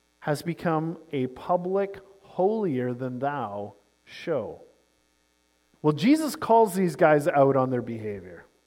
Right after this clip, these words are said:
Now, you and I don't go around with boxes on our heads or tassels on our robes, but anytime we catch ourselves trying to impress each other with how holy and amazing we are,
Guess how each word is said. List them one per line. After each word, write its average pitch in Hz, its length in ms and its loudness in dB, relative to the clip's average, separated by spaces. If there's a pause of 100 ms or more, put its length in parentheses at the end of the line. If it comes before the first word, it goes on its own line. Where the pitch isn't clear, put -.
(1300)
Now, 208 220 6
you 214 260 2
and 247 80 4
I 196 160 8
don't 175 240 4
go 170 80 6
around 160 320 6
with 123 180 2
boxes 156 520 2
on 135 140 2
our 131 100 0
heads 139 420 2
or 117 80 -4
tassels 156 560 -2
on 131 120 0
our 120 120 0
robes, 131 380 0
but 190 180 0
anytime 262 520 0
we 214 140 0
catch - 420 -6
ourselves 170 560 2
trying 233 580 -2
to 202 240 0
impress 180 680 0
each 151 300 -4
other 120 440 -4 (380)
with 143 200 0
how 170 400 2
holy 196 480 4
and 139 100 2
amazing 170 520 0
we 123 180 -2
are, 120 420 -2